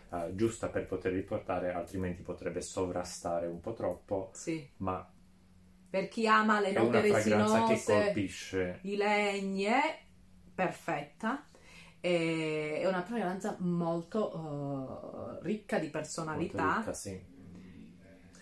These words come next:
Speaker 1: È una fragranza, tu l'hai visto come, mm, un monile d'oro, e io la trovo molto, molto virile come fragranza.
Speaker 2: Sì, eh, non è una fragranza, secondo me, semplice da indossare da,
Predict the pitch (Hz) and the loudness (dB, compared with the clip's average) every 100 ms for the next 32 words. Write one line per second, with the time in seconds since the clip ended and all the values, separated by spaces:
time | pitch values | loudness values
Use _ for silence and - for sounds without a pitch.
0 | - - 131 170 - 143 127 113 113 113 | -14 0 2 2 0 0 0 -2 -2 0
1 | 131 113 101 104 - 104 98 98 95 95 | 2 2 2 -4 -4 -6 -4 -2 0 -2
2 | 92 90 98 90 90 90 87 101 98 98 | -2 -4 -4 -4 -2 -4 -4 -4 -2 -2
3 | 98 95 92 92 90 90 85 - 104 90 | 0 0 2 4 4 4 2 -4 -8 -8
4 | - - - - 110 117 110 101 92 90 | -10 -20 -20 -4 0 2 2 2 4 2
5 | 92 92 98 - - - - - - - | 0 0 0 -2 -10 -20 -20 -20 -20 -20
6 | - - 101 104 110 92 92 87 87 85 | -20 -8 2 2 2 2 2 2 -2 -4
7 | 90 85 - 85 85 80 78 90 90 - | -6 -8 -8 -6 -6 -6 -12 -18 -20 -20
8 | - _ - - 277 214 - - 208 196 | -20 _ -14 -6 -2 -2 -2 2 4 4
9 | 185 185 208 240 330 330 220 220 214 214 | 2 0 0 0 0 0 0 0 2 0
10 | 226 254 240 233 202 - 180 180 202 190 | 0 4 6 6 4 -2 -4 -2 -2 -4
11 | - 196 208 208 185 165 165 170 - 180 | -4 -4 -2 -4 -2 -2 -2 -4 -2 0
12 | 175 175 165 156 151 143 | 2 2 0 -2 -4 -6